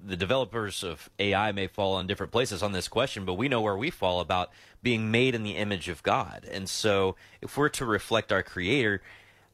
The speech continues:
it matters that what we create reflects us, uh, <laughs> you know, in a more true way, because, I mean, anybody can,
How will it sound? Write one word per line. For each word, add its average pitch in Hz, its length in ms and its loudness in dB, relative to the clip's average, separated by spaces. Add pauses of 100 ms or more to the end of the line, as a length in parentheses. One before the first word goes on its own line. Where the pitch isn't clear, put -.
(160)
it 123 180 2 (220)
matters 120 640 -4 (340)
that 98 220 2
what 104 180 0
we 143 120 2
create 104 460 0
reflects 107 600 -2
us, 110 360 0 (540)
uh, 95 140 2 (140)
<laughs> 143 120 -4
you 135 180 0
know, 120 260 2
in 123 200 0
a 127 80 0
more 147 260 2
true 156 420 2
way, 117 440 4
because, 107 400 0
I 123 40 2
mean, 139 320 0
anybody 113 420 0
can, 87 260 -6